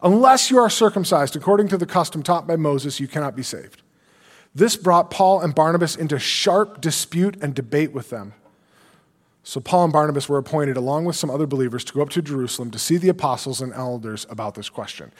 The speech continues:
So here's our first part of the story. There are times where it's a capital T truth that we need to be willing to say, "No, you're wrong." Paul and Barnabas do that.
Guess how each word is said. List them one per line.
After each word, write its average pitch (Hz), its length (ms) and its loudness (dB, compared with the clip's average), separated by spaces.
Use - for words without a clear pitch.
So 202 120 4
here's 277 160 6
our 254 100 8
first - 500 2
part 240 200 6
of 226 60 0
the 214 60 6
story. 185 460 2
There 247 120 8
are 247 240 10
times 240 360 2
where 226 80 8
it's - 100 -4
a 214 40 -2
capital 226 360 2
T 220 180 4
truth 220 300 0
that 208 80 6
we 208 120 2
need 214 220 2
to 220 60 0
be 226 100 2
willing 220 220 4
to 190 60 -2
say, 202 180 4
"No, 226 240 6
you're 196 160 4
wrong." 175 440 2
Paul 240 200 6
and 220 80 6
Barnabas 226 380 6
do 240 200 4
that. 185 320 2